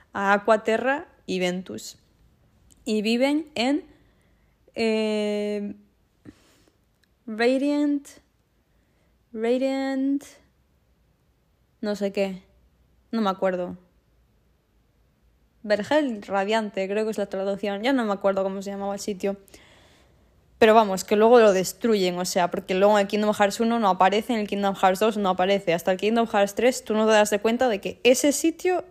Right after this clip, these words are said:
es aquel sitio. <laughs> ¿Vale? Así que,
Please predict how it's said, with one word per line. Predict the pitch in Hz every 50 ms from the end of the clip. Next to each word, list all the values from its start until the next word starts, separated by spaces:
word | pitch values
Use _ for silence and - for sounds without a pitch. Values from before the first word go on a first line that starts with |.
| - _ _
es | 214 226 185 -
aquel | 208 202 196 190 185 190 185
sitio. | - - 208 185 185 - 220 196 196 247 233 - - - 311 - - 330 - - _ _ _ _ _ _
<laughs> | _ - 554 554 523 480 403 370 349 339 320 - - - - _ _ -
¿Vale? | 226 202 214 220 240 285 330 370 - - _ _ _ _ _ _ - _ -
Así | 226 214 202 - 233 220 196 185
que, | - 196 190 185 175 175 196